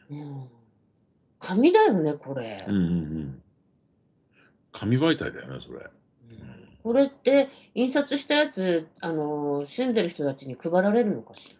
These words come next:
Speaker 1: らね。多分そうだよね。
Speaker 2: なんかプリントアウトかな。
Speaker 1: わかんない。
Speaker 2: ね、そのページだけこう、紙がパラッとあるってのはさ、
Speaker 1: うん。
Speaker 2: 広報誌じゃないよね。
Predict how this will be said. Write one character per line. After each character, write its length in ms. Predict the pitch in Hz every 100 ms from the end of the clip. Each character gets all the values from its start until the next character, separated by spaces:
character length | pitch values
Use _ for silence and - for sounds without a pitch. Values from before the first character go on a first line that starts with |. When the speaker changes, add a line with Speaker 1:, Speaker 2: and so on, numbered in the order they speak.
| -
Speaker 1:
ら 80 | 160
ね。 200 | 165 -
多 100 | -
分 140 | 226 185
そ 160 | 196
う 20 |
だ 80 | 151
よ 60 | 90
ね。 80 | 98
Speaker 2:
な 60 |
ん 80 | 101
か 140 | 123 -
プ 100 | -
リ 80 | 104
ン 80 | 120
ト 220 | 143 123
ア 40 |
ウ 80 | 143
ト 120 | -
か 120 | - -
な。 80 |
Speaker 1:
わ 80 | - - - - - _ _ _ _
か 260 | - - 135
ん 140 | 160
な 480 | 180 170 151 139 131 - - - _ -
い。 40 |
Speaker 2:
ね、 180 | 80 92
そ 140 | -
の 120 | 104 107
ペ 180 | 123
ー 60 | 117
ジ 80 | 117
だ 120 | 117
け 100 | 107
こ 300 | - 107 98
う、 40 | -
紙 180 | 120
が 80 | 104
パ 140 | - 87
ラ 80 |
ッ 20 | 95
と 180 | -
あ 60 | 71
る 60 | 69
っ 20 |
て 180 | _ 67
の 120 | 64
は 60 |
さ、 280 | - 71 65 135
Speaker 1:
う 40 |
ん。 120 | 131 131
Speaker 2:
広 240 | 139 135
報 120 | 143
誌 100 | -
じ 80 | 76
ゃ 40 | 71
な 120 | 73
い 80 | 67
よ 100 | 64
ね。 200 | 69